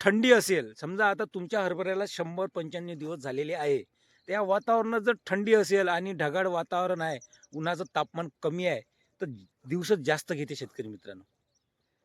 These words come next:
कारण की सोंगणीला यायला उन्हाचं टेम्परेचर जास्त पाहिजे आणि जमिनीमधला ओलावा. तर हरभरा येईल सोंगायला, कारण की झाडाचं आयुष्यमानच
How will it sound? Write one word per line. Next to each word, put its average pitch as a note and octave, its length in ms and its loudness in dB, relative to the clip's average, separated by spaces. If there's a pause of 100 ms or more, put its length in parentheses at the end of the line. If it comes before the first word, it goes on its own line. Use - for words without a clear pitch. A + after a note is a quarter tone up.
कारण D#3+ 200 -2
की G#3+ 320 2 (200)
सोंगणीला F#3+ 480 0
यायला F#3+ 280 4
उन्हाचं F3 520 -2
टेम्परेचर D#3 440 -6
जास्त C#3+ 300 -8
पाहिजे B2 320 -8 (1800)
आणि C#3+ 220 2
जमिनीमधला G3+ 560 4
ओलावा. G#3+ 440 8 (1300)
तर G#3+ 100 6
हरभरा G3+ 380 10
येईल C4+ 240 8
सोंगायला, A#3 460 6
कारण F#3+ 320 2
की B3 360 -2 (760)
झाडाचं F#3+ 340 4
आयुष्यमानच A3 720 2